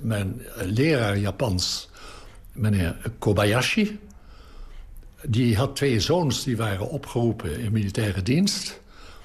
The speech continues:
En die vond dat verschrikkelijk. Ehm, dat is dus ook weer, eh, de zoveelste illustratie die je had,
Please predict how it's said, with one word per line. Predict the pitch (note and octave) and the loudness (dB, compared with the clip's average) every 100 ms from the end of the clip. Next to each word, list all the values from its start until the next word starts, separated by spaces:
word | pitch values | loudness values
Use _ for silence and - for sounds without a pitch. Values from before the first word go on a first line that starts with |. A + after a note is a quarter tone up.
| - - - | -18 -18 -16
En | - A#2 A2+ A2+ A2+ - | -2 2 4 2 0 -4
die | B2+ | -2
vond | A2+ C#3+ | 0 0
dat | A#2 - | 0 -2
verschrikkelijk. | G#2+ - - B2+ C3 E3+ F#3+ - - - - - - - - - - - - - | -2 -2 0 0 2 -2 -2 -10 -18 -20 -20 -18 -18 -18 -20 -20 -20 -20 -12 0
Ehm, | C3 B2 A2+ G#2+ A#2+ G#3+ - | 2 4 2 2 0 -4 -4
dat | D3 - | -2 0
is | A#2 - | 0 2
dus | A2+ B2+ | 0 2
ook | F3 F3 | 0 2
weer, | D#3+ B2+ A2 - - - | 2 2 2 -2 -10 -4
eh, | G#2+ G#2 G2 F#2+ - - | -2 0 -2 -4 -8 -10
de | - G#2+ | -2 0
zoveelste | B2 F#3+ C#3 B2+ - - A#2 G#2 - | 4 4 4 2 2 0 2 2 0
illustratie | G#2+ A2+ - F3 G3 - D#3 | 0 0 0 2 2 2 2
die | A#2 | 2
je | A#2 | 2
had, | G#2+ A2 - | 2 2 0